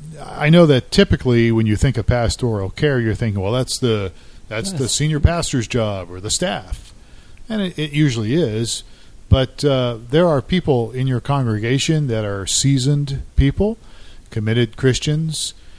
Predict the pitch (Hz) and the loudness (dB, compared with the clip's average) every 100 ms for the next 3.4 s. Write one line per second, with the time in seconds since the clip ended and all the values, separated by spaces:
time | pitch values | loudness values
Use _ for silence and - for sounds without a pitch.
0 | - - - 127 123 120 110 - 220 151 | -20 -10 0 2 4 2 0 -4 -2 0
1 | - 117 196 - 247 - - - 135 107 | 2 2 4 2 0 -4 -14 -6 -4 -4
2 | - 143 175 170 254 156 190 139 107 107 | -4 -2 -2 -4 -4 -2 -2 -2 -2 -2
3 | 101 127 104 104 | -2 -2 -2 -4